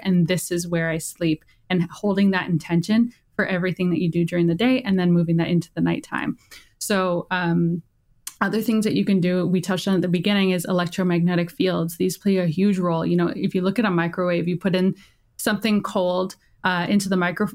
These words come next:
microwave, and the way it heats it up is it, like, vibrates the cells at such a level that it creates heat,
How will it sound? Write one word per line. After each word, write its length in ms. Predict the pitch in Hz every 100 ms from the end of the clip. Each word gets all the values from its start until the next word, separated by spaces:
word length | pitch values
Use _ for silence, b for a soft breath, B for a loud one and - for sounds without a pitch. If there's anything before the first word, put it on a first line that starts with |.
| -
microwave, 560 | 202 190 - 214 214
and 140 | 196 190
the 60 |
way 160 | 190 190
it 80 | 170
heats 220 | 240 240
it 80 | 247
up 160 | 277
is 120 | 226
it, 140 | 196 190
like, 160 | 185
vibrates 400 | 226 233 247 226
the 80 | 196
cells 260 | - 202 196
at 60 |
such 200 | 175 190
a 60 | 185
level 300 | 190 196 196
that 100 | 180
it 80 | 175
creates 380 | - 185 175 -
heat, 420 | 277 - -